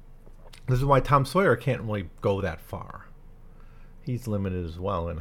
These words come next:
in how far he can go. And that's why he says at the end, it's like, uh, "If you wanna be a bandit like us, you gotta be somewhat civilized." There's a, there's a line that he's not going to cross.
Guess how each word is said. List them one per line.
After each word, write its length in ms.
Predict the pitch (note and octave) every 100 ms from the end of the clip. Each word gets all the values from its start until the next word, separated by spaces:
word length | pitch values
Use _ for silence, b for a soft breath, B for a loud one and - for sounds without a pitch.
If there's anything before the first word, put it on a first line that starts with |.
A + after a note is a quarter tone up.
| -
in 180 | F#2 F2
how 140 | F2+
far 280 | - F#2 E2+
he 180 | A2 G#2+
can 180 | - F2
go. 340 | E2 E2+ F#2 B B B B -
And 320 | A2+ A2+ G#2+
that's 240 | A2+ F#2+
why 140 | G2 G2
he 60 |
says 200 | G#2 G#2+
at 60 | F#2
the 120 | B2
end, 120 | C3+
it's 80 | G2+
like, 180 | G2+ F#2+
uh, 20 |
"If 360 | G#2 G2+ - -
you 80 | C3
wanna 160 | A#2
be 120 | A2
a 60 | A2+
bandit 400 | F2 D#3 E3 B2+
like 160 | C3 G3
us, 300 | G#3+ C3 C#3+
you 60 |
gotta 140 | D3 C#3
be 140 | C3+
somewhat 320 | D3 D3 C3
civilized." 680 | - F3 C3 F2+ - - -
There's 340 | G#2+ A2+ G#2+ A#2
a, 220 | G#2+ G2 - - b b b b b b
there's 160 | C3 C3
a 80 | B2
line 320 | A#2 C#3+ D3
that 140 | A#2
he's 180 | - C3
not 140 | C3 A2+
going 120 | E2
to 60 |
cross. 540 | - - - - -